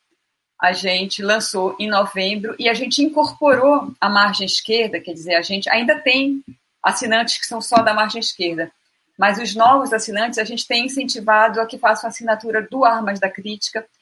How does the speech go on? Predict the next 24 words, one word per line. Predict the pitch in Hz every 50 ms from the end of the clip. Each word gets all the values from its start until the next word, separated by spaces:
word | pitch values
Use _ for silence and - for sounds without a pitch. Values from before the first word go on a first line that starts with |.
| _ _ _ -
porque | - 214 - 254
ela | 226 214 226
contempla | 226 262 254 254 254 - 240 233 233 240 240 240 247 247 247 247 - _ _ _ _ _ _ _ -
a | 202
Margem | 208 202 208 208 208 220
Esquerda. | 214 - - - 175 170 170 165 165
Então, | 165 - 190 180 185
duas | 185 240 269 277 247 202
vezes | 208 220 208 - -
por | - - 220 202 196
ano, | 202 208 226 247 240 277 277 277 269 _ _ _ - -
o | - 190
assinante | 208 208 - 226 220 220 220 214 190
do | 190 185
Armas | 208 202 202 202
da | 196 190
Crítica | 190 - 214 208 - - 214
recebe | 196 220 208 - 214 202 196 202
junto | 196 - 202 208 214 220 220 233 226 _ _ - _ _ _
uma | - 202 202 202
edição | 196 220 208 - 220 208 202
da | 202 196
Margem | 196 196 196 202 208
Esquerda. | 202 - - - 180 165 165 160 160 151